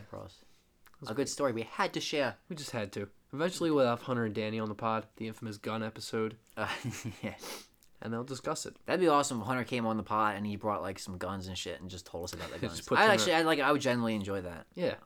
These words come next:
Speaker 1: I, like, I don't know shit about guns.
Speaker 2: Like, in the background, you'd hear, like, him loading a magazine.
Speaker 1: Dry firing.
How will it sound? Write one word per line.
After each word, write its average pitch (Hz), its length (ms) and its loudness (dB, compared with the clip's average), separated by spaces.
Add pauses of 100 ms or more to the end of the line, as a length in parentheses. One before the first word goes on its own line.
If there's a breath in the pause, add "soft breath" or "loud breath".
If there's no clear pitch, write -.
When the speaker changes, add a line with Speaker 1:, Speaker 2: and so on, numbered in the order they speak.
Speaker 1:
I, 104 60 -8
like, 101 240 -6
I 110 40 -2
don't 113 120 -2
know 95 80 -2
shit 87 160 -6
about 85 200 -10
guns. 104 280 -6
Speaker 2:
Like, 131 120 -2
in 127 80 -2
the 113 80 0
background, 120 460 0
you'd 107 120 -6
hear, 113 340 -2
like, 107 240 -6
him 104 260 -2
loading 110 200 2
a 101 40 -2
magazine. 127 560 -2
Speaker 1:
Dry 90 200 0
firing. 127 680 0